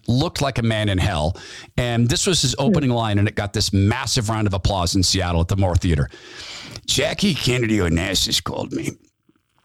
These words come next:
Speaker 1: She wanted to have a reading. She said she wanted to feel my body of work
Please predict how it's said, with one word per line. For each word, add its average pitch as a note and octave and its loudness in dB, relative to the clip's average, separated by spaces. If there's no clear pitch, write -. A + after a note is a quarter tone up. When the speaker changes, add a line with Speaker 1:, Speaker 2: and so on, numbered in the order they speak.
Speaker 1:
She G2 2
wanted A2+ 2
to G2 0
have G2+ -2
a F#2+ 0
reading. G2+ -2
She - 0
said D3+ 0
she C#3 0
wanted A#2 2
to G2+ 0
feel G#2 0
my D2+ 0
body G2+ -2
of B1+ -6
work D2+ -2